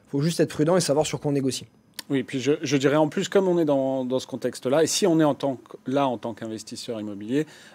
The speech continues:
Speaker 2: on a le temps. Voilà, ça sert à rien de se précipiter sur le, le premier bienvenu, justement. Donc, faites des offres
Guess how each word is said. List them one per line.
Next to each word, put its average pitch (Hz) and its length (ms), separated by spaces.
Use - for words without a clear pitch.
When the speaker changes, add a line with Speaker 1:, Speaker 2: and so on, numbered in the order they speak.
Speaker 2:
on 127 140
a 143 60
le 143 60
temps. 147 220
Voilà, 127 180
ça 123 140
sert 110 160
à 107 120
rien 127 100
de 120 80
se - 80
précipiter 110 600
sur 117 220
le, 110 240
le 120 100
premier 117 320
bienvenu, 117 520
justement. 135 480
Donc, 101 140
faites - 240
des 135 220
offres 143 260